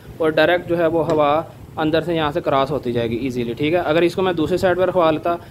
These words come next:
तो पंखे की हवा जो है वो इसके अंदर से pass नहीं होनी थी। तो ये चीज़ भी ज़रा आपने सोच समझ के, ए, लखवानी है कि आपने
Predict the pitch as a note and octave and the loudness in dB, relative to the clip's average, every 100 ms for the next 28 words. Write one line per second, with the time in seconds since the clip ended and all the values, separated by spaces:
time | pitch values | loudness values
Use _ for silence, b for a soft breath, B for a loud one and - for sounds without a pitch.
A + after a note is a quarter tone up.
0 | B - F3 D#3+ D#3+ F3 F3 E3 D3+ D3+ | B -6 -2 -2 0 0 2 2 2 2
1 | D#3+ D#3+ D#3 E3+ D#3 D3+ E3+ D#3 C#3+ C#3 | 0 0 -2 -2 -4 -2 -4 -2 -2 -2
2 | D#3 C#3+ B2 A2+ A2+ B B - D#3 F3 | -4 -4 -4 -4 -8 B B -4 2 4
3 | F3 F3 F3 E3+ D#3+ D#3 D#3+ E3+ E3 - | 4 2 4 2 4 2 0 -4 -6 -4
4 | D#3 F3 E3 E3 F3 F3 E3+ D3+ D3 C#3+ | -2 -2 -4 -2 0 0 -2 0 2 2
5 | C3+ C#3 C#3+ D3+ D3 D#3+ F3 D3+ D3+ D#3+ | 0 -2 -2 -2 -2 -2 0 0 0 -2
6 | E3 | -4